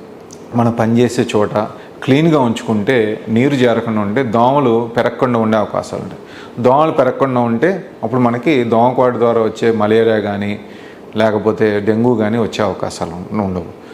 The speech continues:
రెండోది వాటర్ పొల్యూషన్ చాలా ఎక్కువ అవుద్ది ఈ వానాకాలంలో.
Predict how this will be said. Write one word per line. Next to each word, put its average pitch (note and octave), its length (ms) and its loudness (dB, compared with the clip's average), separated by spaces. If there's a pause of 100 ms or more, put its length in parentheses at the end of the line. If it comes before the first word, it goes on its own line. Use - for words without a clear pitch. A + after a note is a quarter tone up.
(280)
రెండోది C3+ 800 2
వాటర్ C#3+ 460 2
పొల్యూషన్ A2+ 460 0 (300)
చాలా A#2+ 180 4
ఎక్కువ A#2 280 2
అవుద్ది G2+ 240 -2
ఈ A2 260 0
వానాకాలంలో. G2+ 760 0